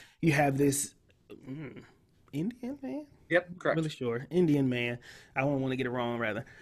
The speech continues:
Speaker 2: I think
Speaker 1: Um, and
Speaker 2: it's
Speaker 1: then you have
Speaker 2: Pakistani, actually, but that's okay.
Speaker 1: Okay. Um, and, and then you have,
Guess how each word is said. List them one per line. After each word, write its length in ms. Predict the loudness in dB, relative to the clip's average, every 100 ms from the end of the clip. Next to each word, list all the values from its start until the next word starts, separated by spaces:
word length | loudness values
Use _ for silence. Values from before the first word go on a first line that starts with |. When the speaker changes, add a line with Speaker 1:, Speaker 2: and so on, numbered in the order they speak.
| -8 2
Speaker 2:
I 80 |
think 40 | 4
Speaker 1:
Um, 60 |
and 100 | 6 6
Speaker 2:
it's 40 |
Speaker 1:
then 120 | 4 4
you 60 |
have 180 | 2 -2
Speaker 2:
Pakistani, 420 | -6 -8 -6 -6
actually, 320 | -6 -6 -8
but 160 | -8 -2
that's 180 | -2 -2
okay. 240 | -8 -10 -12 _ _ -2
Speaker 1:
Okay. 280 | -2 0 -6 -10 -20 -14 4
Um, 480 | 8 8 8 4 -2 -8
and, 200 | -4 -2
and 240 | 4 6
then 160 | 8 8
you 140 | 8
have, 440 | 6 4 2 0